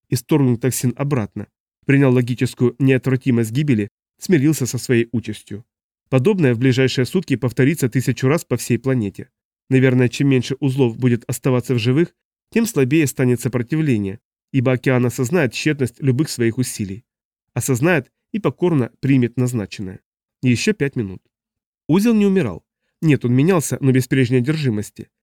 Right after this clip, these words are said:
Никаких признаков формирования огромного кома безжизненной органики. Что происходит?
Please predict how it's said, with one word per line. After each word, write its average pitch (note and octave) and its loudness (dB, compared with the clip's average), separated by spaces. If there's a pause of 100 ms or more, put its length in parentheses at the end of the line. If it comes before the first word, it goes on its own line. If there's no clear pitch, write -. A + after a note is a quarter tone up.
(280)
Никаких C3+ 0
признаков B2+ 0
формирования C3 2
огромного C3 0
кома D3 0
безжизненной A#2+ 0
органики. G#2+ -8 (360)
Что - -12
происходит? - -8